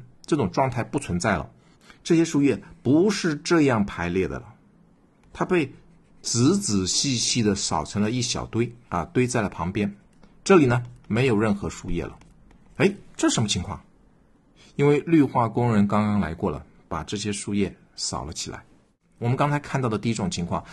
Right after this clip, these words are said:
树叶整齐地排列在，呃，树，以树为圆心的周围，这就是技术分析。而我们刚才看到的突然改变了状态，这个就是真实的市场。所有的投资者，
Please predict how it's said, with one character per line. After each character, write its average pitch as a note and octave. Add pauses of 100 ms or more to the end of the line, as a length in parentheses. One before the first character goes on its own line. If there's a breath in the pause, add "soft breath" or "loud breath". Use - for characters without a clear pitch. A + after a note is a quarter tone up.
(120)
树 E3+
叶 D#3
整 A2
齐 A#2
地 C3+
排 G2+
列 A2+
在， G2+ (240 loud breath)
呃， A2
树， -
以 G#2+
树 D#3
为 A#2
圆 G2+
心 B2
的 G2
周 F#2
围， E2 (800)
这 -
就 D#3+
是 C#3+
技 -
术 F#2
分 F2+
析。 - (760)
而 C#3+
我 C#3+
们 A#2+
刚 E3
才 C3
看 G3+
到 A#2
的 G2+ (320 loud breath)
突 E3+
然 B2
改 F2
变 G2+
了 F2+
状 F2+
态， E2+ (480)
这 C#3+
个 A#2
就 A2
是 G2
真 A2+
实 -
的 E2
市 -
场。 - (300 soft breath)
所 D3+
有 G3
的 C#3
投 -
资 -
者， F2+